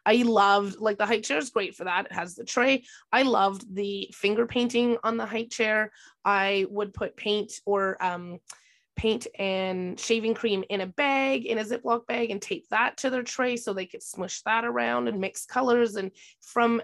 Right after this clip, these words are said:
very young, they were able to do a lot of those sensory activities. And those are really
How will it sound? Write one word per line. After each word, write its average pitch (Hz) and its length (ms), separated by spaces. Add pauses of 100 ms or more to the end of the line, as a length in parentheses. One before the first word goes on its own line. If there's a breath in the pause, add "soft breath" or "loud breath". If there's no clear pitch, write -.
very 240 360
young, 233 380
they 196 100
were 196 160
able 202 320
to - 160
do 190 480
a - 60
lot 185 220
of 185 120
those 185 380 (400 soft breath)
sensory 254 460
activities. 185 640
And 214 180
those 240 240
are 311 140
really 226 640